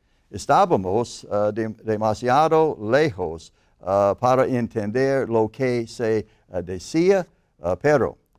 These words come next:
al terminar la ceremonia, el presentador, ah, pidió a todos los que, ah, pudieran, ah, oírlo, ah, que se quitaran el sombrero y se, ah,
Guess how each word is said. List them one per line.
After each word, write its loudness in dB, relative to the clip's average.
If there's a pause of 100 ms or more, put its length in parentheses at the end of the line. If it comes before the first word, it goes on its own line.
(340)
al 2
terminar 2
la 2
ceremonia, -2 (140)
el -2
presentador, 2 (280)
ah, 2
pidió 2
a 2
todos 0
los 2
que, 0
ah, 0
pudieran, 0 (260)
ah, -2 (100)
oírlo, 4 (160)
ah, 0
que 2
se 0
quitaran -2 (160)
el 2
sombrero 0 (460)
y -6
se, 2 (240)
ah, -6